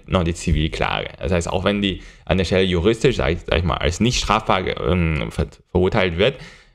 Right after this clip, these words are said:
heißt es trotzdem nicht, dass die zivilrechtlich nicht be-, anbelangt werden können. Das heißt, an der Stelle können die trotzdem das Geld, ja, verlieren, obwohl das,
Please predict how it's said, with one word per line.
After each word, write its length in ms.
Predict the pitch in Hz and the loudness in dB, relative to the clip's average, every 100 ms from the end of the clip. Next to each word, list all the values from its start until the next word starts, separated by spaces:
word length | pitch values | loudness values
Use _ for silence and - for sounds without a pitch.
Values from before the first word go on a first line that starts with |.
| _ - | _ 2
heißt 220 | 120 - | 2 2
es 100 | 107 | -2
trotzdem 340 | - 104 117 | -4 0 0
nicht, 200 | 110 - | 0 0
dass 160 | 87 87 | 0 0
die 160 | 90 | -2
zivilrechtlich 960 | - - 87 98 117 110 95 - 98 85 | 0 0 2 2 2 2 0 0 -2 0
nicht 160 | 92 82 | -4 0
be-, 160 | - | -2
anbelangt 600 | - 82 98 76 73 76 | 0 -2 0 0 -2 0
werden 140 | 73 78 | -2 0
können. 260 | 110 101 | -2 -2
Das 100 | - | -4
heißt, 180 | 69 - | -4 -2
an 160 | - 87 | -4 0
der 140 | 87 | 0
Stelle 240 | - 85 85 | 2 0 0
können 240 | 117 113 | 0 0
die 100 | 98 | -2
trotzdem 400 | - 104 - 95 | 0 -2 0 -2
das 140 | 87 | 0
Geld, 280 | 87 92 104 - - | 2 2 0 -6 -2
ja, 80 | 85 | 0
verlieren, 560 | 85 85 98 117 104 | 2 2 2 0 0
obwohl 380 | - 78 87 95 | -2 0 2 2
das, 200 | 85 | -2